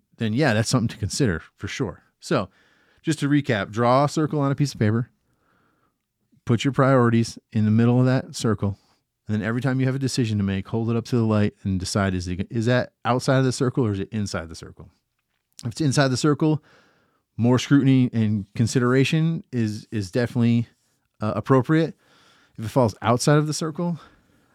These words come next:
then it's, it's an absolute hard no,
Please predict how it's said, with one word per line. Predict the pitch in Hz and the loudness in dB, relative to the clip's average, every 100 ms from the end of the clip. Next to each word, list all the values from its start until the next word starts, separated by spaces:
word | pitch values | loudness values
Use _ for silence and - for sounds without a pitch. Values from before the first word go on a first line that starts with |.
| _ - | _ -4
then | 120 113 113 - _ _ _ _ | -2 0 -2 -8 _ _ _ _
it's, | 101 - - | -10 -8 -8
it's | - 131 | -6 -4
an | - | -2
absolute | 127 143 139 123 | -2 0 0 0
hard | - 123 117 | 0 -2 0
no, | 120 123 | 0 -2